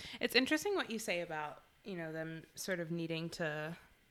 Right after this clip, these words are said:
reframe how they think about creating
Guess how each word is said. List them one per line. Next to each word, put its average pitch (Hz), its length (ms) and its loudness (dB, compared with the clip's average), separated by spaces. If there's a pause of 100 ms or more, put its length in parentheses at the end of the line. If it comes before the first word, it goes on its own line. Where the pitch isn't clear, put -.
(1000)
reframe 196 1200 2
how 190 240 -2
they 175 180 -2
think - 600 -4 (540)
about 147 380 -4
creating 147 840 -2